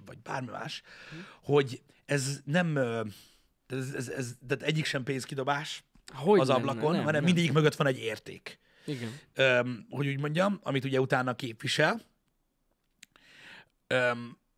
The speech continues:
Speaker 1: úgyhogy nem arról van szó, hogy ugye most kellene nekünk nagyon sok kidobandó pénz, mert nyilván, ö, szó sincs erről, mert az egy ingatlan, az mindig érték, csak akkor is nagy lépés.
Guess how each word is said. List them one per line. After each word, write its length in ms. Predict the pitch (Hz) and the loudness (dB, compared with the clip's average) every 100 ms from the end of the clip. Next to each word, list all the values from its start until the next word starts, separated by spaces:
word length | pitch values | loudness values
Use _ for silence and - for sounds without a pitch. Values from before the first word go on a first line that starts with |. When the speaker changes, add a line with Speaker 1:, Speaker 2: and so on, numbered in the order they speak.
| - - - 156 | -20 -20 -20 -6
Speaker 1:
úgyhogy 320 | 160 175 143 | -2 -2 -4
nem 240 | 147 180 180 | 0 2 4
arról 280 | 147 135 127 | 2 2 0
van 160 | 123 | -2
szó, 240 | 120 131 123 | -4 -4 -4
hogy 120 | 120 | -4
ugye 140 | 120 | -6
most 200 | 117 113 - - - - | -6 -8 -14 -20 -20 -12
kellene 340 | - 135 131 123 | -2 2 2 0
nekünk 280 | 120 139 127 | -4 -4 -4
nagyon 180 | 123 | -4
sok 180 | 120 120 | -2 -6
kidobandó 520 | - 127 117 113 123 | -2 0 0 0 0
pénz, 400 | 117 151 220 - - _ _ _ | 0 0 -2 -6 -16 _ _ _
mert 320 | 120 113 - _ | -10 -10 -12 _
nyilván, 400 | 123 113 104 107 - _ - - - | -8 -6 -8 -12 -20 _ -20 -18 -2
ö, 200 | 110 104 110 - | 0 0 -6 -16
szó 200 | - - | -6 -6
sincs 200 | 104 104 | -4 -4
erről, 440 | 107 104 120 - _ _ _ - | -4 0 -2 -4 _ _ _ -10
mert 120 | 110 | -6
az 60 | |
egy 180 | 113 104 | -6 -6
ingatlan, 300 | 120 107 113 | -6 -8 -8
az 100 | 101 | -10
mindig 260 | 98 107 95 | -10 -12 -8
érték, 380 | 131 180 294 226 | -8 -8 -10 -10
csak 160 | - | -10
akkor 220 | 185 - 127 | -10 -4 -4
is 100 | - | -2
nagy 160 | 107 | -6
lépés. 540 | 92 92 107 - - | -10 -16 -14 -12 -12